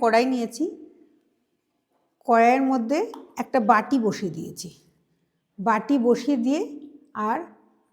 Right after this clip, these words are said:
তার মধ্যে এই টিফিন কারিটা আমি বসিয়ে দেবো। দেখো এটাকে মাখিয়ে নিয়েছি আমি এইভাবে, দিয়ে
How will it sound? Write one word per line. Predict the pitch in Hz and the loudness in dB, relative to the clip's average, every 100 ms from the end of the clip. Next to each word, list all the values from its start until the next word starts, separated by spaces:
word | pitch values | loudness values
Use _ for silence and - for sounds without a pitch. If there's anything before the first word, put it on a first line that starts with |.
| _ - | _ 0
তার | 240 262 | 0 0
মধ্যে | 247 311 294 | 0 0 0
এই | 269 | 0
টিফিন | 269 254 226 | 0 0 2
কারিটা | 240 247 262 | 2 2 -2
আমি | 381 466 - _ - 220 | -4 -8 -20 _ -4 0
বসিয়ে | 233 - 175 | 0 0 -6
দেবো। | 113 - - - _ _ _ _ _ _ _ _ _ _ _ _ _ _ _ _ - | -6 -14 -18 -20 _ _ _ _ _ _ _ _ _ _ _ _ _ _ _ _ -8
দেখো | 226 254 | -2 -2
এটাকে | 269 262 233 | 0 0 0
মাখিয়ে | 202 - 254 | -4 -4 -2
নিয়েছি | 247 240 240 | -2 0 0
আমি | 240 | 2
এইভাবে, | 233 226 294 392 - _ _ _ _ _ _ _ _ _ _ _ _ _ _ _ _ _ _ _ _ _ _ _ _ _ _ _ _ _ _ _ _ _ _ _ _ _ 320 | 2 0 -4 -6 -18 _ _ _ _ _ _ _ _ _ _ _ _ _ _ _ _ _ _ _ _ _ _ _ _ _ _ _ _ _ _ _ _ _ _ _ _ _ -10
দিয়ে | 240 285 | -2 0